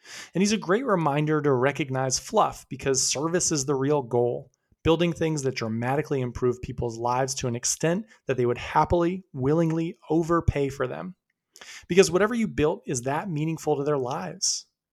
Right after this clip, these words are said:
Anything else is a waste of your time and your customers. Whatever you're building,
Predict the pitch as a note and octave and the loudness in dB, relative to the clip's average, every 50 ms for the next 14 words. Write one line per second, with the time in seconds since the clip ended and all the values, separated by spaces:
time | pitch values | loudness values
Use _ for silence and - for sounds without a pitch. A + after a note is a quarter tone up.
0 | _ _ _ _ - - - - - E3+ G#3+ A3+ B3+ A3+ F#3+ E3+ D3 D#3 E3+ - | _ _ _ _ -20 -20 -16 -4 2 2 4 4 4 2 2 4 4 2 2 2
1 | - A3 E3 C3 B2+ B2 C#3 C#3 C3 - C3+ A2 A2 A2+ B2+ C#3+ C3+ - C#3+ C#3+ | 0 0 0 0 2 4 4 2 2 0 -2 -4 -2 0 0 0 0 0 -2 -2
2 | D#3 E3+ F3+ G3+ F3 C#3 C3 B2+ B2 A#2 - - - A#2+ - - - C3+ C#3+ F3 | -2 -2 -4 -6 -4 -4 -2 -2 -2 -4 -6 -6 -6 -6 -6 -6 -6 -8 -8 -10
3 | F3+ - - - - _ _ _ _ _ _ _ _ _ _ _ _ - D3 D3 | -8 -8 -8 -8 -8 _ _ _ _ _ _ _ _ _ _ _ _ -2 2 2
4 | G#3 A#3+ B3+ A#3 G#3+ D3 C3 D3 C3 A#2+ - D#3+ F3 F3+ | 2 2 2 -2 -2 0 2 2 2 2 0 -4 -12 -12